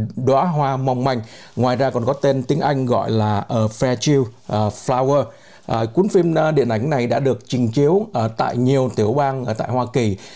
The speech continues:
vào ngày hai mươi tám tháng ba vừa qua, và đồng thời hiện thời đang, à, ra rạp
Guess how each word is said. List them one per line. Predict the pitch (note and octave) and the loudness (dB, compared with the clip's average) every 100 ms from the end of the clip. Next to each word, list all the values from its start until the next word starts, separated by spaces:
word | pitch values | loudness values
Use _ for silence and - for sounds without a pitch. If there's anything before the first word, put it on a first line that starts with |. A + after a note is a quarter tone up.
| - | -8
vào | - A2 G#2 | -2 0 0
ngày | G#2 G#2 G2+ | 0 0 -2
hai | F2 B2 A#2+ | -2 -4 -2
mươi | A#2 A2+ | -2 -2
tám | A2+ A#2 D3 | -4 -4 -4
tháng | C3 C3+ B2 | -4 -4 -2
ba | A2+ G#2 | -2 -2
vừa | G2+ F#2 - | -2 -2 0
qua, | A#2+ A2+ - - - - | -2 -2 -12 -20 -14 -4
và | A2+ A2+ G#2 | 0 0 0
đồng | A#2+ A2+ | 0 0
thời | A#2+ A#2 G#2+ - - | 0 0 -2 -6 -4
hiện | A#2+ A2+ | -2 0
thời | A#2 A2 | 0 2
đang, | A#2+ B2 B2 | 0 0 -2
à, | A#2 A2+ - - - | -2 -4 -10 -20 -4
ra | C#3 C3 | -2 0
rạp | A#2+ G2+ | 0 -4